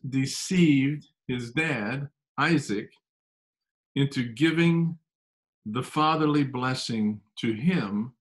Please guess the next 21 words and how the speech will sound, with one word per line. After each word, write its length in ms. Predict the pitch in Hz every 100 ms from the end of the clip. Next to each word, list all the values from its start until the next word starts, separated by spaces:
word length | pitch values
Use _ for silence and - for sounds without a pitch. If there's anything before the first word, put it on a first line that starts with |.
| _ _ _
rather 460 | 110 127 131 135 123
than 300 | 120 123 120
his 220 | 120 110
big 320 | 110 123 113
brother 320 | 113 113 110 107
Esau. 540 | 113 113 - 85 78 - -
Now 200 | 123 120
I'm 120 | 117 -
thinking, 480 | 170 165 165 107 101 - _ _
uh-oh, 480 | 110 - 98 98 104 -
um, 160 | 98 - _ _ _ _ _ _ _ _ _ -
I 60 | -
think 180 | 147 147
I 100 | 110
said 220 | - 110
we're 140 | 107
doing 400 | 104 110 110 104
a 40 | 98
study 500 | - 113 107 104 - _ _ _ _
on 160 | 101 98
Jacob. 440 | 135 135 98 80